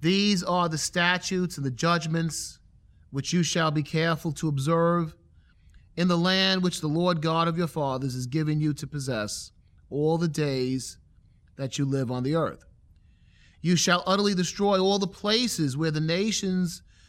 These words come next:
which you shall dispossess serve their gods on the high mountains and the hills and under every green tree.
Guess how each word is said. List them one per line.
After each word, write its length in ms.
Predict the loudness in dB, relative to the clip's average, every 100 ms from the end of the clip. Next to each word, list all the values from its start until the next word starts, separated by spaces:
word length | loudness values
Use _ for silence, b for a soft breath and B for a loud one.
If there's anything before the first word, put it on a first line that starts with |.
| b -8
which 340 | 0 0 0
you 160 | 0 0
shall 400 | 0 0 0 0
dispossess 720 | -2 -4 -4 -2 0 0 0
serve 360 | -2 2 4 4
their 200 | 2 2
gods 600 | 0 -2 -4 -8 -12 -18 _ _ _ -6
on 120 | -4
the 80 | -2
high 320 | 0 2 2
mountains 840 | 2 2 0 -4 -8 -10 -16 -18 _ _ b b b
and 140 | -4
the 60 | -4
hills 760 | -2 0 2 0 -4 -12 -18 -20 _ _ -20 -14
and 120 | -2 2
under 200 | 2 2
every 260 | 0 0 0
green 320 | 2 2 0
tree. 480 | 0 0 0 -6